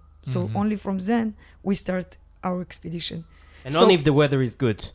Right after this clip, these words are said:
Speaker 1: Oh, weather good. So we arrived to Union Glacier in, in one
Speaker 3: Mm.
Speaker 1: hour. They announced us that it's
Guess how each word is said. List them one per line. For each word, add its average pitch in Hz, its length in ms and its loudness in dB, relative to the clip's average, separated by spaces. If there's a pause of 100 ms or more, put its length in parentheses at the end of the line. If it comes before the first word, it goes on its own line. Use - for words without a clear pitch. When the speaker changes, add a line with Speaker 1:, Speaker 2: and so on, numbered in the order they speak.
Speaker 1:
Oh, 226 80 -2
weather 208 280 0
good. 190 160 -2
So 220 140 0
we 226 260 0
arrived 240 220 4
to 240 80 0
Union 240 260 2
Glacier 247 340 2
in, 214 280 -2
in 208 200 -2
one 220 160 2
Speaker 3:
Mm. 214 60 0
Speaker 1:
hour. 226 240 2
They 202 160 -2
announced 220 360 -2
us 285 260 -2 (360)
that 214 160 0
it's 214 200 -2